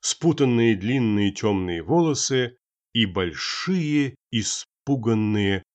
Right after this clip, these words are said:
глаза. Камергер резко отпрянул и выругался.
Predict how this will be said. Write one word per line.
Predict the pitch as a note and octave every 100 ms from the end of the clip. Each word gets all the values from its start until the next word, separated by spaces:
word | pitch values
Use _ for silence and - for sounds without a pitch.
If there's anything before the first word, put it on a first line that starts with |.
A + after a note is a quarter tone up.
| _ -
глаза. | F#2+ F#2+ F#2 F2+ E2 - _ _ _ _ _ _ _ _ _
Камергер | - G#2+ A2 F2+ A2 A2+ F#2
резко | B2 - - G2
отпрянул | - G2 C#3+ D#3+ C#3+ C#3 _ _ -
и | G#2+
выругался. | G2 E3+ D3 F#2+ F#2 F2+ - E2+